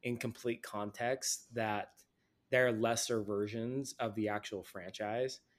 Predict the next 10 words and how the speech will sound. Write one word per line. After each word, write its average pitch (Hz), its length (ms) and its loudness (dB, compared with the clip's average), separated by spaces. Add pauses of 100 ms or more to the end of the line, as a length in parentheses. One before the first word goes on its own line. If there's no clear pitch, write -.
(340)
because, 107 1000 0 (880)
uh, 110 340 2
in 127 120 0
the 123 60 -2
middle 120 280 2
of 104 80 -4
seven, 104 440 2
Paul 98 320 -2
died, 87 420 -6 (180)
right? 92 300 -4